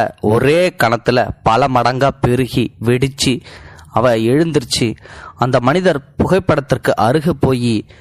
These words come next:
கை கூப்பி கொண்டு கீழே சரிந்தபடி குலுங்கி குலுங்கி அழுதா. இறக்குற வரைக்கும் அவளை பத்தி ஒரு தவறு கூட சொல்லாம இறக்கும்போது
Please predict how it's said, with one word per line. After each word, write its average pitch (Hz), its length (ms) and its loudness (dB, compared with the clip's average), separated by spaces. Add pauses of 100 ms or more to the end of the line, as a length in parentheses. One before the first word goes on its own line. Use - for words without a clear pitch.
(300)
கை 139 200 2
கூப்பி 160 380 0
கொண்டு 131 340 0 (420)
கீழே 180 380 2 (120)
சரிந்தபடி 135 480 0 (140)
குலுங்கி 170 480 0
குலுங்கி 165 360 0
அழுதா. 107 360 0 (640)
இறக்குற 151 480 2
வரைக்கும் 143 420 0
அவளை 123 300 2
பத்தி 127 320 0 (180)
ஒரு 123 360 2
தவறு 139 340 2
கூட 151 200 2
சொல்லாம 135 680 0 (120)
இறக்கும்போது 156 800 0